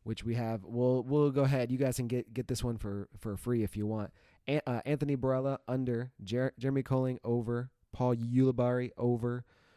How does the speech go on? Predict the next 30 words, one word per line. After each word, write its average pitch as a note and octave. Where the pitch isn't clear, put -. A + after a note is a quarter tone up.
Ricky B2
Wysocki A#2+
over, A#2
Paul A2+
McBeth G#2+
over. F#2+
Um, F#2
so -
now E3
let's E3+
go D#3
into C#3+
how C3+
we C3
might B2
make A#2+
up, A2+
uh, A2
kind C3+
of A#2
a B2+
little B2
accom-, C#3
accompanying, C3
uh, G#2+
entry B2
to A#2+
this A2
one F#2+
with, G#2+